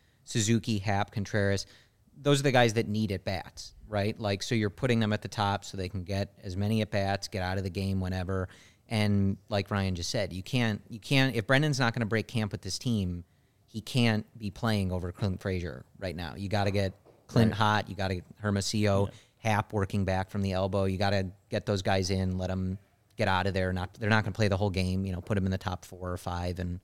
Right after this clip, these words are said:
Speaker 1: get 'em out of there.
Speaker 2: Yeah, and then you, remember you were talking about yesterday is, like,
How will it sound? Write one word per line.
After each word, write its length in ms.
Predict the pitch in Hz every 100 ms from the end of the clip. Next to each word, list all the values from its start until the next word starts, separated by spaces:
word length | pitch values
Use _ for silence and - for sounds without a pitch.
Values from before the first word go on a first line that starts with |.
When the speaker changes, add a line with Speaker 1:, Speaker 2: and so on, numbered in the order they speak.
| _ _ _ _ _
Speaker 1:
get 100 | 90
'em 80 | 85
out 140 | 80
of 80 | 50
there. 180 | - - -
Speaker 2:
Yeah, 240 | 147 101
and 80 | 107
then 120 | 123
you, 60 | 131
remember 180 | 139 165
you 80 | 151
were 80 |
talking 240 | 139 139 139
about 120 | 123
yesterday 440 | 120 120 123 117
is, 100 | 110
like, 200 | 107 98